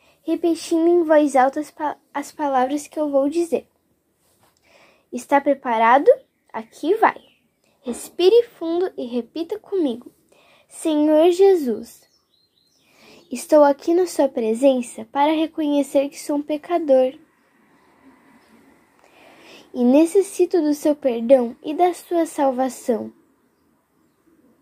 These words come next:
Perdoa-me e pe-, e purifica-me com seu precioso sangue que derrubou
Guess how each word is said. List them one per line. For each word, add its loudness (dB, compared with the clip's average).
Perdoa-me 2
e -10
pe-, -4
e -4
purifica-me 0
com -4
seu 0
precioso 0
sangue -2
que -2
derrubou 4